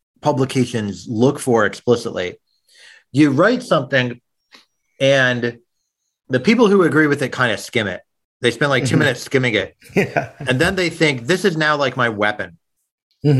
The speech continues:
Speaker 1: And I've been, I've actually, I've shared pieces this way, right? You share a piece where you say, "Okay, I know that my friend thinks X. Here's
Speaker 2: Mm-hmm.
Speaker 1: an article arguing against X that I think is pretty good.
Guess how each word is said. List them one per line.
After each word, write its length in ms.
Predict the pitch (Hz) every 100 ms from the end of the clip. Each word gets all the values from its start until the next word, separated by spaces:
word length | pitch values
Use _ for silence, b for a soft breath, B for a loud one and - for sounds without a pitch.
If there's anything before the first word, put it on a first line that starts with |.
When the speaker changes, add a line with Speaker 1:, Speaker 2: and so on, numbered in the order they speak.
| 131
Speaker 1:
And 100 | 131
I've 180 | 139 160
been, 140 | 170
I've 180 | 131 143
actually, 400 | 156 156 135 110
I've 200 | 120 107
shared 300 | - 185 220
pieces 260 | 123 98 87
this 180 | 101 -
way, 140 | 90
right? 320 | 90 107 127 - _ _ _ _ -
You 120 | 135
share 280 | 135 196 208
a 60 |
piece 260 | 202 190 170
where 100 | 160
you 120 | 139
say, 480 | 131 139 127 123 127 _ _ _ 151
"Okay, 320 | 143 135 92
I 100 | 107
know 200 | 135 190
that 120 | 214 170
my 140 | 156
friend 640 | - 160 160 160 156 131 _ _ _ _ _
thinks 340 | - 147 127 -
X. 520 | 131 101 - - - _ _ -
Here's 280 | 123 170 185
Speaker 2:
Mm-hmm. 80 | 170
Speaker 1:
an 60 |
article 400 | 151 156 160 139
arguing 400 | 139 135 135 139
against 400 | 117 123 127 - -
X 320 | 104 - -
that 120 | 113
I 60 | 110
think 180 | 143 123
is 120 | 113
pretty 200 | 131 120
good. 320 | 120 104 -